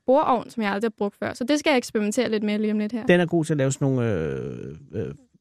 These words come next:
Speaker 2: pølsetoast.
Speaker 1: Ja, det må jeg prøve.
Speaker 2: Kør dem i, de kan ikke gå galt.
Speaker 1: Det?
Speaker 2: Men okay, så du er, og det er alene ude i Valby? Altså,
Speaker 1: Ja,
Speaker 2: det er
Speaker 1: det er det.
Speaker 2: Åh,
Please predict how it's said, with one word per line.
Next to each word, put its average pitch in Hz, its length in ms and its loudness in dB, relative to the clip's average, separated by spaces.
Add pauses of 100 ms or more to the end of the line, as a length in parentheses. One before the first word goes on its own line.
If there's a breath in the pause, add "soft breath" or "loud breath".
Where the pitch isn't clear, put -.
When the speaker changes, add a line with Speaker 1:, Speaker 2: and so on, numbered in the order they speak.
Speaker 2:
pølsetoast. 156 520 -4 (320)
Speaker 1:
Ja, 508 200 2 (280)
det 339 80 0
må 453 120 2
jeg 247 100 2
prøve. 190 260 -2 (220)
Speaker 2:
Kør 135 180 2
dem 131 140 0
i, 123 60 2
de 113 200 -6
kan 110 100 -2
ikke 104 120 -4
gå - 80 -10
galt. - 260 -10 (220)
Speaker 1:
Det? 254 80 2 (540 loud breath)
Speaker 2:
Men 170 220 4
okay, 170 260 4
så - 160 4
du 165 200 4
er, 165 180 4
og - 200 2
det 160 120 6
er 156 40 8
alene 175 480 6
ude 175 320 6
i 160 100 4
Valby? 160 320 2
Altså, 131 280 2
Speaker 1:
Ja, 147 60 4
Speaker 2:
det 143 80 6
er 131 260 4
Speaker 1:
det - 120 -2
er 269 40 2
det. 262 140 2 (560)
Speaker 2:
Åh, 135 60 -8